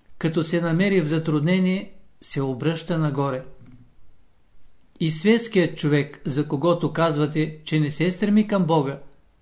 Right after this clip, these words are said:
когато се намери в трудно положение, обръща погледа си към небето. Всички сегашни хора имат стремеж към Бога,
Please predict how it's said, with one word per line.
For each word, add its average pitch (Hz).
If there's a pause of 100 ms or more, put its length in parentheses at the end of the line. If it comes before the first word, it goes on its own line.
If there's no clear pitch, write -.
(420)
когато 151
се 151
намери 156
в 156
трудно 175
положение, 185 (640)
обръща 170
погледа 160
си 175
към 147
небето. 143 (2000)
Всички -
сегашни 180
хора 170 (320)
имат 160
стремеж 147
към 175
Бога, 147